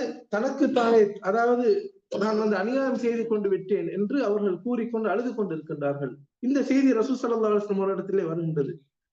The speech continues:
அப்போது ரசூல் ஸல்லல்லாஹு அலைஹி வஸல்லம் அவர்கள் சாபித் பின் கைஸ் அவர்கள், "நீங்கள் வந்து அவர்கள், அதாவது சத்தத்தை உயர்த்தக்கூடியவர்களிலே உள்ளவர்கள் கிடையாது, அல்லாஹ் தஆலா உங்களை சுவர்க்கவாளியாக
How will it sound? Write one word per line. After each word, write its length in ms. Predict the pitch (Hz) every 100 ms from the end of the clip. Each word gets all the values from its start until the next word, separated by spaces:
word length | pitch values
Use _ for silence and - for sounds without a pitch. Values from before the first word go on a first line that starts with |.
| -
அப்போது 300 | 185 247 240
ரசூல் 280 | 208 202 247
ஸல்லல்லாஹு 360 | 226 220 220 202
அலைஹி 140 | 196
வஸல்லம் 260 | - 190 180
அவர்கள் 300 | 180 190 247 - - _ _ -
சாபித் 380 | 202 220 233 -
பின் 200 | 202 180
கைஸ் 360 | 214 254 262 - - _ _ _ _ -
அவர்கள், 560 | 202 208 214 208 208
"நீங்கள் 380 | 185 226 240 220
வந்து 240 | 202 196
அவர்கள், 440 | 175 220 220 208 -
அதாவது 640 | 185 214 220 226 277 233
சத்தத்தை 480 | - 202 - 240 247
உயர்த்தக்கூடியவர்களிலே 1160 | 220 254 - 233 233 202 196 196 185 180 180 170
உள்ளவர்கள் 480 | 170 - 190 175 165
கிடையாது, 520 | 170 170 190 190 214 285 277 - _ _ -
அல்லாஹ் 360 | 226 240 233
தஆலா 220 | 220 214
உங்களை 400 | 214 208 214 214 214
சுவர்க்கவாளியாக 960 | 208 214 240 - 202 190 175 175 170